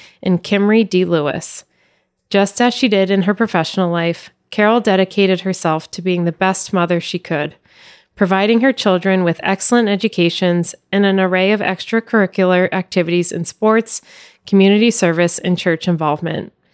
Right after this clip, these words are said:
Carol's career continued to unfold, working as a television coordinator for Hands Across America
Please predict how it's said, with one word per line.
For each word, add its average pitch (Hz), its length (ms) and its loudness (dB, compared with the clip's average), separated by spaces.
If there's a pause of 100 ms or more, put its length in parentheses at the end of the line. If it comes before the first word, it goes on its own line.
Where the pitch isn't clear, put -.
(720)
Carol's 226 380 2
career 196 360 4
continued 208 600 2
to 240 120 2
unfold, 175 520 2
working 190 320 0
as 196 140 2
a 190 40 -2
television 208 560 0
coordinator 170 560 0
for 160 260 -2
Hands 196 300 0
Across 220 360 -2
America 175 640 0